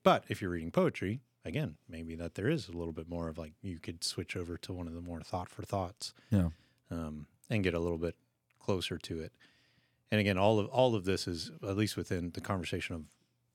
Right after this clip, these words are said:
Speaker 1: well-accepted modern translations.
Speaker 2: Right.
Speaker 1: Largely, they're all doing a good job.
Speaker 2: Yeah.
Speaker 1: And it's not like one's,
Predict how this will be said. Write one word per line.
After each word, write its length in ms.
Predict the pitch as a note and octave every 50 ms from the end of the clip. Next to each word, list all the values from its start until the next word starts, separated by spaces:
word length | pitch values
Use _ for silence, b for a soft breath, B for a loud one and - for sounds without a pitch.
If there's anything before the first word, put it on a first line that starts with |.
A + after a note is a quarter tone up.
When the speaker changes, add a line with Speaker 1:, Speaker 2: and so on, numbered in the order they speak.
| _ _ _ _ _ _ -
Speaker 1:
well-accepted 800 | - G#2 G#2+ G#2 G2+ G2 F#2 - - G2 F2+ - - F#2 E2+ D#2+
modern 460 | E2 F2 F2+ F2+ F#2 F2 E2+ F2 E2+ D#2
translations. 840 | - F2 E2+ E2+ - F2 D#2+ D#2 - - - D#2+ D#2 - - - b b b b b b b b -
Speaker 2:
Right. 300 | G2 F#2 E2 D#2+ D2 - - _
Speaker 1:
Largely, 560 | G2+ G#2 A2+ A#2+ A#2 A2 F#2 F#2+ F#2 F2+ F2+
they're 220 | D#2+ F2+ F2 F2
all 100 | F2+ F2 E2
doing 300 | D#2+ E2+ E2 E2 D#2+ D#2
a 40 | D#2
good 260 | D#2 - F2 D#2+ D#2+
job. 340 | - - F#2 E2+ D#2 D2 D#2+ F2 -
Speaker 2:
Yeah. 200 | G#2 F#2 E2+ D#2 - - _ _ _ _ _ _ _ _ _ _ _ _ _ -
Speaker 1:
And 100 | - A#2
it's 120 | F#2+ E2+
not 140 | - F#2+ E2+
like 180 | E2 D#2+ - -
one's, 400 | F#2+ F2 E2+ E2+ D#2+ - -